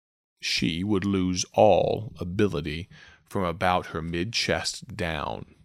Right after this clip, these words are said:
She would be completely paralyzed. <sighs> What a shock to the system. What a way to end a year, wouldn't you say? And we found out that we would begin twenty nineteen with a bang because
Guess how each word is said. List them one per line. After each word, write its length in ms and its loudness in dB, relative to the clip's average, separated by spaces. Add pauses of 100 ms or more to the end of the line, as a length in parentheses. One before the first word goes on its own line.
(180)
She 160 2
would 120 2
be 120 -4
completely 520 -8
paralyzed. 800 -6 (1700)
<sighs> 40 -10 (1160)
What 120 -4
a 40 -6
shock 300 -2
to 100 -4
the 60 -4
system. 640 -2 (640)
What 160 4
a 40 6
way 160 8
to 160 6
end 220 0
a 60 2
year, 580 0 (160)
wouldn't 220 -6
you 80 -4
say? 420 -2 (600)
And 100 4
we 80 12
found 500 8
out 280 8
that 100 0
we 140 8
would 120 8
begin 400 6
twenty 300 4
nineteen 640 4
with 160 0
a 40 0
bang 440 2
because 680 6